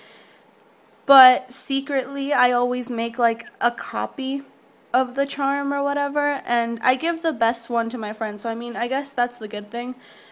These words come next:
But when I give that one to my friends or family members or whoever, I always keep the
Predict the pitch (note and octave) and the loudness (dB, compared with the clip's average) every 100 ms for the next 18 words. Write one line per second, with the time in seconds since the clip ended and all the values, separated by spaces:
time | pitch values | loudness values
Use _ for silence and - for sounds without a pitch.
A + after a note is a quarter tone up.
0 | - _ _ - B3 A#3+ C4+ C4 B3+ A#3+ | -20 _ _ 4 4 6 2 2 0 -6
1 | - _ _ _ _ _ _ - B3 A#3 | -12 _ _ _ _ _ _ 2 2 4
2 | C4+ B3 A3+ A3+ A3+ A#3+ A#3 A#3 A#3 A3+ | 0 0 0 2 4 0 -4 -4 -4 -4
3 | A#3 A3 A#3 A3+ A3 A3 G#3+ G#3+ G#3+ A3 | -2 -4 -4 -4 -2 -2 -2 -4 -6 -6
4 | A3+ A#3 A#3+ A#3+ B3 B3+ C4 C4 C#4+ C#4 | -6 -4 -4 -4 -4 -2 0 2 2 2
5 | - A#3 A#3+ B3 B3 - A#3+ A#3 - A#3 | 2 2 2 -2 -6 -10 -10 -10 -4 0